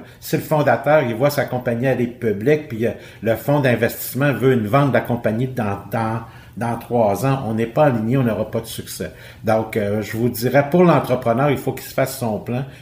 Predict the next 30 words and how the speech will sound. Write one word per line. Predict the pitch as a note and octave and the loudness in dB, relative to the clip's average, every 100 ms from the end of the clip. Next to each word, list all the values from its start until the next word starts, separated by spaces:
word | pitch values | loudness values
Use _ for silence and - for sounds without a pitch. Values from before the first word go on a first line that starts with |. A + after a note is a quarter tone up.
| - | -8
puis | A2+ | -8
qu'il | - - | -8 -12
s'assure | - C3+ B2 - D#3+ D#3 | 0 0 0 2 4 6
d'aller | A#2+ | 4
chercher | A2+ A2+ - C#3 | -2 -6 -4 -4
des | A#2 A2 | -2 -2
investisseurs | A#2 G#2+ - - A#2 A2+ B2 - - - - | -2 -2 -6 -8 -2 -2 -2 -8 -20 -20 -12
qui | - | -4
sont | A#2 A2 | -2 2
alignés | C#3 A#2+ A#2 B2 | 2 4 2 2
avec | A#2 G2+ | 0 -2
son | - G2+ | -6 -8
plan. | F#2+ A#2+ C3+ C#3 | -6 -6 -6 -8
Sinon, | - - - A#2+ B2 C3+ - - - | -8 -4 0 2 4 2 -4 -16 -4
euh, | G2+ F#2 F2+ E2+ - - | -2 0 -2 -6 -10 -10
ça | - F#2+ | -4 0
fait | B2 | 2
des | A2+ | 0
conflits | - A#2+ - C#3 | 0 -2 2 0
d'actionnaires, | B2 A#2+ G#2 - G2+ G#2 A#2+ G2+ | 2 2 0 0 0 2 2 0
et | |
puis | - F#2 | -4 -4
personne | G#2+ - A2 G#2+ | -4 -2 -2 0
gagne, | A2 A#2+ A2+ | 2 2 0
et | F#2+ | -2
puis | A2 | -4
on | F#2+ | -4
perd | F#2 A#2+ A2 | 0 2 2
du | - | -2
temps, | - A2+ | -4 -4